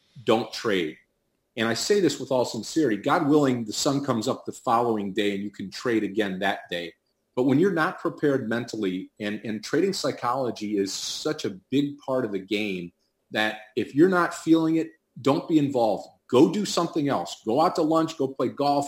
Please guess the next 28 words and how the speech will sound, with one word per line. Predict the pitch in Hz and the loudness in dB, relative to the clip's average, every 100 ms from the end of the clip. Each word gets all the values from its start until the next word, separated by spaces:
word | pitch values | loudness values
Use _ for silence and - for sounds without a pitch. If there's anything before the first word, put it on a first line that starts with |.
| - | -2
go | 120 117 - _ _ _ | 0 0 -2 _ _ _
do | 151 | 4
whatever | 180 170 170 160 | 6 6 4 2
you | 151 | 2
need | 151 147 143 | 2 2 0
to | 110 | -2
do | 107 120 113 | -4 -4 -4
to | |
get | 101 123 - | -4 -6 -4
your | 113 | -4
mind | 110 110 117 | -2 -2 0
away | 110 98 107 110 | -2 0 0 0
from | 117 117 98 | -2 -8 -10
trading. | - 117 110 101 | -4 -2 -2 -4
Because | 98 - 107 | -8 -8 -8
if | 110 135 | -6 0
you're | 147 143 - _ _ - | 0 0 -4 _ _ 0
in | 156 | 2
a, | 156 143 | 2 2
in | 156 147 | 0 0
a | 139 | -4
fight | - 147 143 | -2 0 2
with | 143 123 | 0 -2
a | |
spouse, | 117 - 143 127 120 120 | -6 -4 -2 -2 -2 -4
or | 113 | -2
there's | 127 117 | -2 -2
a, | 110 | -4